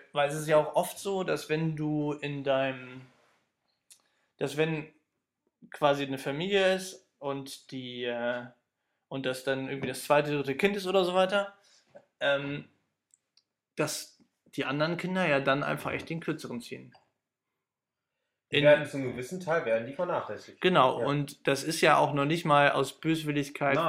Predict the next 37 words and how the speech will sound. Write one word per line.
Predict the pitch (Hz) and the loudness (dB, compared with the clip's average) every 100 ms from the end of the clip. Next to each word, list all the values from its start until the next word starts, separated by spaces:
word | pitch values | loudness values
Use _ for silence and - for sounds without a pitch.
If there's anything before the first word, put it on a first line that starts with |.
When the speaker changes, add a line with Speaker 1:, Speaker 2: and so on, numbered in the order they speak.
| 135 | 0
Speaker 2:
Nein. | |
Speaker 1:
den | 135 | 0
Eltern, | 143 175 185 156 | -2 -2 -2 0
sondern | 139 135 | 0 0
das | 135 | -4
ist | - 143 | -6 -4
einfach | 143 139 139 | -2 -4 -4
manchmal | 143 143 143 | -4 -2 -4
dann | 139 143 139 - - | -2 -4 -6 -10 -2
dem | 147 156 | -2 0
geschuldet, | 151 - 160 156 | -2 0 0 0
den | |
Speaker 2:
Aus | 180 | -2
Speaker 1:
Umständen | 185 175 160 | 0 2 2
geschuldet. | 160 151 127 - | 2 2 2 0
Speaker 2:
Fürsorglichkeit | 147 143 | -2 -4
für | 135 | -6
das | 123 - | -12 -8
andere | 180 131 104 | -8 -8 -12
Kind. | - - - - | -16 -20 -12 -4
Speaker 1:
Genau, | 170 135 123 | 0 2 0
das | 135 | -2
ist | 160 | 0
ja | |
den | 156 147 | -2 -2
Umständen | 165 185 185 180 | -4 -4 -4 -4
geschuldet. | 170 - 202 180 143 165 - _ _ _ _ _ | -4 4 6 6 4 -2 -8 _ _ _ _ _
Und | 156 147 143 143 - - | -2 0 0 -4 -6 -12
will | 135 156 | -2 2
man | 170 156 | 4 4
das | 147 147 | 4 2
dann | 160 143 | 0 0
auch | 143 - | 0 0
den | 143 | -2
Kindern | 143 139 127 | 0 -2 -4
antun? | 127 131 190 180 | -6 -4 -4 2
Weil, | 135 139 | 2 2